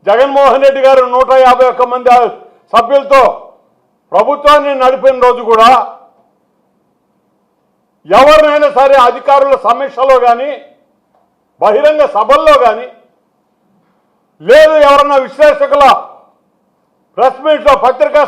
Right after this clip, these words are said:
సమావేశాల్లో కానీ అర్హత కలిగినటువంటి వ్యక్తి అయితే చాలు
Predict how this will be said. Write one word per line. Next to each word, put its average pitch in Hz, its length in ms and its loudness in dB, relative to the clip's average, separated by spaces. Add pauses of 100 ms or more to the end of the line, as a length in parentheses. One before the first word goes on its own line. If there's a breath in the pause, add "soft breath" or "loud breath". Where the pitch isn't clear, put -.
సమావేశాల్లో 277 800 2
కానీ 226 220 -4 (3000)
అర్హత 285 440 2 (120)
కలిగినటువంటి 285 840 0
వ్యక్తి 262 260 0
అయితే 269 200 -2 (120)
చాలు 254 240 0